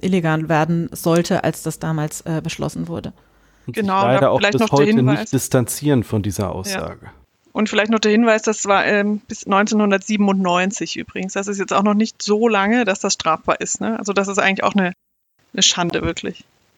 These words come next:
Speaker 1: Allerdings. Da hätte ich schon verheiratet sein können.
Speaker 3: Gezwungenermaßen vielleicht sogar.
Speaker 1: Ja, gut.
Speaker 3: Nee, ich finde das wirklich, äh, das, äh,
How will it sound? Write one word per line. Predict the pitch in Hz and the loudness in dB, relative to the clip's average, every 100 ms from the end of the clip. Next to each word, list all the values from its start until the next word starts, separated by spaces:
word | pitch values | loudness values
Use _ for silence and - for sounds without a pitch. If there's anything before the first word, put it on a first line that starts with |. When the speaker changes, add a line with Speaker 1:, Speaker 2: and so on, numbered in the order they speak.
| _ _ | _ _
Speaker 1:
Allerdings. | 170 170 175 165 175 - _ _ | -6 -4 -4 -6 -8 -12 _ _
Da | - | 2
hätte | 190 196 | 2 2
ich | |
schon | 185 | 0
verheiratet | 175 175 214 175 170 | 2 2 4 2 0
sein | - 165 | -2 -2
können. | 185 175 - _ - - - _ _ _ _ _ _ _ - - - - - | -2 -6 -10 _ -12 -12 -16 _ _ _ _ _ _ _ -20 -16 -16 -16 -6
Speaker 3:
Gezwungenermaßen | 240 - 311 285 240 247 440 320 | -4 2 4 4 2 0 0 0
vielleicht | - - - | 0 -4 -8
sogar. | - - - - - - - - - _ 480 - - | -6 -4 0 -2 -2 -10 -14 -18 -20 _ -12 -12 -2
Speaker 1:
Ja, | 226 | -2
gut. | 196 180 - - - - - - - - - - _ _ - - | -2 -6 -6 -8 -8 -14 -18 -12 -10 -10 -16 -20 _ _ -20 -2
Speaker 3:
Nee, | 208 208 | 0 2
ich | 208 | 2
finde | 247 220 | 2 2
das | 202 | 2
wirklich, | 202 202 196 | 0 -4 -6
äh, | - 185 180 | 0 0 0
das, | 185 190 - | -8 -14 -18
äh, | - | -18